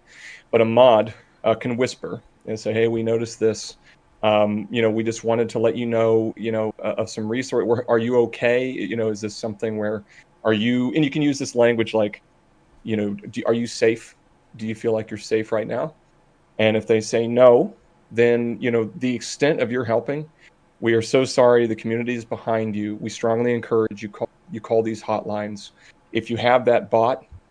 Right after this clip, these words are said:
in your Discord, you can say, you know, "Please," you know,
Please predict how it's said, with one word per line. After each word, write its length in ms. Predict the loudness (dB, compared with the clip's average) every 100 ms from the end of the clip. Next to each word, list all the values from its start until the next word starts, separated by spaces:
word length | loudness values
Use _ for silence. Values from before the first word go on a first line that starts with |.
| -6
in 100 | -2
your 120 | 0
Discord, 560 | -2 -2 0 0 -2 -8 _ -20 -20 _
you 100 | -6
can 120 | -6
say, 260 | 0 4 4
you 140 | 2
know, 120 | -4 -6 _ _
"Please," 560 | 2 4 6 2 -2 -8
you 140 | -2
know, 280 | 0 0 -4